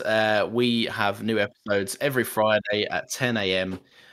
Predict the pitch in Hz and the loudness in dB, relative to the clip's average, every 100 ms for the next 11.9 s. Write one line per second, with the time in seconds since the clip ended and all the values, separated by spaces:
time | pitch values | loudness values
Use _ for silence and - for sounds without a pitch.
0 | - 92 90 87 69 90 - 104 98 92 | -4 0 2 0 -2 -4 0 0 4 2
1 | 87 - 90 - 98 90 90 78 90 95 | 2 -2 -8 -4 -4 -4 -4 -4 -2 -4
2 | - - - 98 101 - 101 92 90 98 | -4 -10 -6 -4 -4 -4 -4 -4 -4 -4
3 | 92 - - 92 92 90 - 87 87 - | -6 -8 -4 -2 -2 -4 -8 -6 -8 -8
4 | - 113 - 110 107 - 90 85 - 92 | -6 -6 -2 0 0 -2 -6 -8 -6 -6
5 | 90 123 - 120 120 127 120 - - - | -6 -6 -6 -2 2 2 -2 -10 -20 -4
6 | 92 90 - - 104 95 - 98 92 90 | -2 -2 -4 -2 0 0 -2 -2 0 -2
7 | - 92 90 90 92 - 82 113 110 - | -4 -4 -4 -4 -6 -8 -8 -4 -4 -6
8 | - - _ - 95 107 151 143 139 131 | -18 -20 _ -6 -4 -4 -4 -6 -4 -2
9 | 127 123 - 127 127 - 117 117 110 131 | -2 -6 -2 0 0 2 2 2 0 -2
10 | 156 175 - - - - 104 104 - 104 | -4 -6 -16 -20 -12 -4 0 0 -2 -2
11 | 107 - 92 101 107 104 90 85 76 | -2 -4 -8 -4 -4 -2 -2 -4 -6